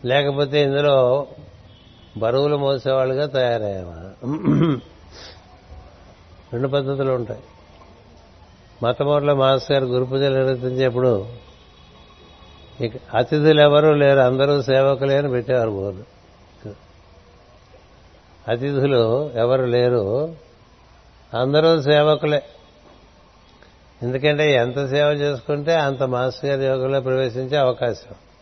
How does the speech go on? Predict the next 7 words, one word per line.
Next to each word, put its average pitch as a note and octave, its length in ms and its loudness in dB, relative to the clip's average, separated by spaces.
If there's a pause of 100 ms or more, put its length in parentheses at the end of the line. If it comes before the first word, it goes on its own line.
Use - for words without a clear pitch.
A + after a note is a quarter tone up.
(1800)
ఎంత C3+ 380 0
అతిథుల D3 520 4
వల్లే D3+ 280 4
మనం C3+ 220 2 (100)
సత్కారాలకు C#3+ 720 0
ఎదురు C3+ 240 0
చూస్తూ, C#3 380 -4